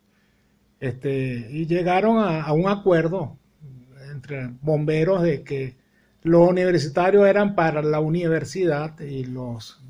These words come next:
del Distrito Federal eran para la ciudad. Entonces que ellos se comprometían a no salir de, de las áreas de la universidad y los del Distrito Federal se comprometían a no entrar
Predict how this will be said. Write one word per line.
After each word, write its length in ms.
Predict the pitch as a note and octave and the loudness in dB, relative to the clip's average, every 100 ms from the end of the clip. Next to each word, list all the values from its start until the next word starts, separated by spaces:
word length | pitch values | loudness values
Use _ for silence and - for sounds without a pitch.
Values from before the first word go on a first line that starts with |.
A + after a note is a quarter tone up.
| C#3+ | -14
del 160 | C3+ C3 | -10 -8
Distrito 480 | C3 C3 C3+ B2+ D#3 | -8 -8 -10 -8 -6
Federal 460 | E3+ E3 C#3+ E3 | -2 -2 -2 -6
eran 280 | E3 C3 C3 | -6 -8 -10
para 160 | C3 A#2+ | -10 -10
la 80 | |
ciudad. 460 | G#2+ A#2 B2 A3+ A#3 _ _ _ _ _ _ _ _ _ - | -12 -10 -8 -10 -12 _ _ _ _ _ _ _ _ _ -14
Entonces 420 | A#2 B2 A#2+ E3 | -12 -10 -8 -8
que 120 | C3+ | -6
ellos 220 | C3 D#3 | -4 -4
se 120 | - E3 | -6 -6
comprometían 680 | E3+ E3 F3 F#3+ F3+ F3+ F3 | -4 -2 -4 -4 -4 -4 -4
a 100 | C#3+ | -4
no 240 | D3+ E3+ | -4 -4
salir 480 | E3 G#3+ G3+ G3+ F#3+ | -4 -4 0 0 0
de, 320 | E3+ C#3 A2+ | -4 -4 -6
de 160 | B2 C3+ | -10 -8
las 160 | C3+ C3+ | -6 -6
áreas 360 | C#3 D3 E3 | -8 -6 -4
de 80 | E3+ | -2
la 120 | D#3 | -4
universidad 840 | D3+ D#3+ E3 D#3+ G#3 G3 F#3 A3 | -4 -4 -4 -4 -2 0 -2 -6
y 120 | F3 D#3 | -6 -4
los 320 | D3 D3 C3 - _ _ _ _ - | -4 -4 -8 -14 _ _ _ _ -10
del 480 | C#3+ C3+ B2 A#2 A#2 _ C#3 | -8 -8 -10 -14 -20 _ -18
Distrito 480 | D3 C3 D3+ C3+ E3+ | -16 -14 -10 -6 -2
Federal 560 | F#3+ G3 F#3 E3+ G#3 - | 0 0 0 -2 -4 -12
se 180 | - C#3+ | -12 -10
comprometían 800 | C#3+ E3 F3+ E3+ D#3+ D#3+ E3+ E3+ | -8 -6 -8 -6 -6 -4 -6 -8
a 180 | C#3+ D3 | -6 -4
no 360 | D3+ E3+ G3+ | -2 0 0
entrar 600 | A3+ D#3 C3 F#3+ A#3+ - | -2 -6 -6 -6 -6 -8